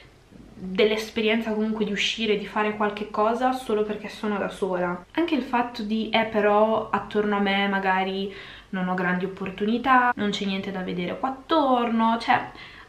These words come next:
a lungo andare secondo me sono poi delle scuse, perché io non vivo in una grandissima città e anche prima di trasferirmi qua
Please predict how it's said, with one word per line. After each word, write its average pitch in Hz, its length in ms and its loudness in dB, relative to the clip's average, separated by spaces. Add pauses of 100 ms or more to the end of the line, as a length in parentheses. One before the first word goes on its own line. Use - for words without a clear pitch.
a 311 40 8
lungo 330 180 6
andare 311 300 6
secondo 220 400 0
me 214 320 -2
sono 226 340 0
poi 202 540 2
delle 190 160 0
scuse, 190 480 -4
perché 196 280 -4
io 175 220 -2
non 190 220 -4
vivo 175 240 -2
in 190 80 -6
una 190 140 -6
grandissima 185 680 -4
città 190 560 -2
e 202 120 0
anche 208 240 -2
prima 190 280 -4
di 190 100 -8
trasferirmi 185 720 -2
qua 180 400 -2